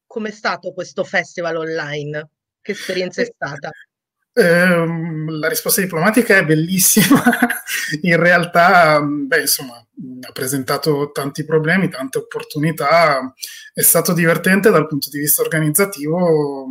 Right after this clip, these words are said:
Speaker 2: venire incontro a tutti gli imprevisti che, che, che sono capitati, che sono, che sono successi. E, e naturalmente, insomma, si so-, ho imparato e abbiamo imparato tutti nell'organizzazione tante cose nuove, e, eh, però insomma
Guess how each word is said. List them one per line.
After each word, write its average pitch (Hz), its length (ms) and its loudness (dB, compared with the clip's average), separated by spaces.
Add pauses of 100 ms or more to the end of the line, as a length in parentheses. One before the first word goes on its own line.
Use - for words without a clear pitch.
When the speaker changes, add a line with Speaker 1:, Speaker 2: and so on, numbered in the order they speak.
(120)
Speaker 2:
venire 139 280 -6
incontro 147 360 -4
a - 20 -6
tutti 147 260 -12
gli 139 80 -10
imprevisti 139 680 -4
che, 135 300 -8
che, 131 260 -16
che - 120 -8
sono 135 240 -4
capitati, 131 600 -10
che 127 120 -12
sono, 131 480 -6
che - 120 -14
sono 139 240 -6
successi. 156 720 2 (680)
E, 123 840 -6 (420)
e - 160 -20
naturalmente, 131 1040 -8
insomma, - 260 -6 (200)
si - 160 -8
so-, - 180 -2 (320)
ho 165 100 -2
imparato 156 720 2
e 143 120 -4
abbiamo 143 320 -6
imparato 139 480 -6
tutti 139 300 -14
nell'organizzazione 139 880 -2
tante 160 340 -2
cose 160 260 2
nuove, 160 540 0
e, 127 1120 -10
eh, 127 480 -8
però 165 180 0
insomma 131 320 -4